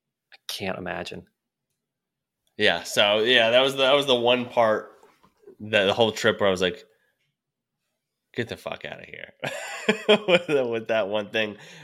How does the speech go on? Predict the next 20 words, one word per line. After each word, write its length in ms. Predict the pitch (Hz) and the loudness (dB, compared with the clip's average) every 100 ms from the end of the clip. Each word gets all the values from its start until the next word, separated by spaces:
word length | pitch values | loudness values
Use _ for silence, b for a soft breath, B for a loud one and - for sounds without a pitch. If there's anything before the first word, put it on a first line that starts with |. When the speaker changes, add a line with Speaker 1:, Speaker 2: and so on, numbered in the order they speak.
| 123 | -2
Speaker 2:
It, 300 | 135 127 92 | 2 2 4
there 140 | 143 135 | 4 8
was, 340 | 151 175 165 | 8 6 4
uh, 300 | - 139 139 | 2 6 8
one 180 | 147 165 | 8 4
part 200 | 156 151 | 6 6
that 120 | 131 | 6
I 60 | 123 | 4
did 240 | 117 127 | 4 2
find 260 | 127 117 110 | 4 0 2
funny, 240 | 113 113 | 0 2
though. 240 | 107 95 95 | 2 0 0
It 40 | |
was, 100 | 98 | 0
like, 240 | 98 92 b b b b - | -2 -2 b b b b 0
even 260 | 131 127 | 0 2
all 260 | 110 117 117 | 4 4 4
the, 280 | 117 113 104 | 0 2 2
uh, 280 | 101 95 - - _ | 2 0 -4 -12 _
the 260 | - 101 | -12 -8